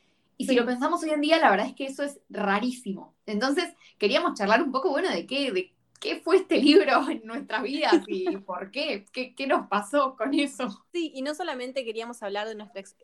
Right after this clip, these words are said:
Speaker 2: nuestras experiencias personales, sino que, como decís vos, fue un libro que marcó a toda una generación de lectores, pero no solamente una generación, tipo, yo me acuerdo que en esa época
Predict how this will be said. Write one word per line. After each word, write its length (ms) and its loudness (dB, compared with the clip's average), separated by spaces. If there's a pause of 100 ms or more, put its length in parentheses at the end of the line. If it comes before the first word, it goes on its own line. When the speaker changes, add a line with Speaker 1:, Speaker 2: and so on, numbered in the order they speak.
Speaker 2:
nuestras 480 -10
experiencias 540 -6
personales, 580 -2
sino 260 -6
que, 220 -4
como 200 -8
decís 240 -4
vos, 320 4
fue 280 0
un 160 -8
libro 280 -6
que 100 -12
marcó 240 -10
a 80 -6
toda 160 -8
una 120 -12
generación 640 -8 (340)
de 140 -6
lectores, 500 -2
pero 140 -2
no 100 -2
solamente 400 -4
una 140 -8
generación, 520 -12
tipo, 180 -12
yo 120 -8
me 80 0
acuerdo 320 -2
que 60 -12
en 80 -12
esa 200 -8
época 480 -4